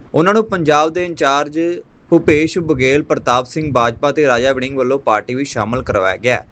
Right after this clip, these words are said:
ਗੋਲਡੀ ਕੁਝ ਸਮਾਂ ਪਹਿਲਾਂ ਹੀ ਆਮ ਆਦਮੀ ਪਾਰਟੀ ਵਿੱਚ ਸ਼ਾਮਲ ਹੋ ਗਏ ਸਨ, ਪਰ ਅੱਜ ਉਹ ਮੁੜ ਆਮ ਆਦਮੀ ਪਾਰਟੀ ਨੂੰ ਅਲਵਿਦਾ ਆਖ ਕਾਂਗਰਸ ਵਿੱਚ ਸ਼ਾਮਲ ਹੋ ਗਏ।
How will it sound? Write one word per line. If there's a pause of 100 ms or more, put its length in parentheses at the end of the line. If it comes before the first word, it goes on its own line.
ਗੋਲਡੀ
ਕੁਝ
ਸਮਾਂ
ਪਹਿਲਾਂ
ਹੀ
ਆਮ
ਆਦਮੀ
ਪਾਰਟੀ
ਵਿੱਚ
ਸ਼ਾਮਲ
ਹੋ
ਗਏ
ਸਨ, (440)
ਪਰ
ਅੱਜ
ਉਹ
ਮੁੜ
ਆਮ
ਆਦਮੀ
ਪਾਰਟੀ
ਨੂੰ
ਅਲਵਿਦਾ
ਆਖ
ਕਾਂਗਰਸ
ਵਿੱਚ
ਸ਼ਾਮਲ
ਹੋ
ਗਏ।